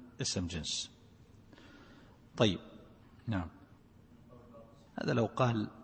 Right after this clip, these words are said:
وأنه، لو، وأنه كان يقول السفيه مثلا، يكون العهدية،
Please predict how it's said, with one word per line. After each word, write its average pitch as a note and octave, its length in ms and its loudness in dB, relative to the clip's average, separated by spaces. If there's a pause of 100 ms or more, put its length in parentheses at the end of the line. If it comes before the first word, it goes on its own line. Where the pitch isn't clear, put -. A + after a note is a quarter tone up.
(360)
وأنه، F2+ 640 0
لو، F#2 400 -8 (420)
وأنه F2 640 -2
كان G#2+ 260 4
يقول F2 640 -2 (500)
السفيه E2 680 0
مثلا، E2 440 -8 (500)
يكون G#2 240 0
العهدية، F2+ 680 0